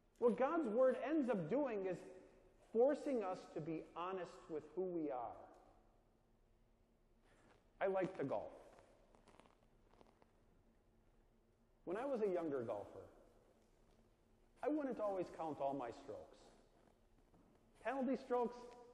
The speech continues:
Eh. I'd take a drop, but why count it?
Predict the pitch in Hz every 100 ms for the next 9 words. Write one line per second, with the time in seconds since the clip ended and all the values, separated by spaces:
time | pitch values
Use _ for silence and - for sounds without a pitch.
0 | - 226 208 - - - - - - -
1 | - _ _ - - - _ _ _ _
2 | - 247 254 254 220 180 196 202 - -
3 | - 233 240 247 254 247 285 165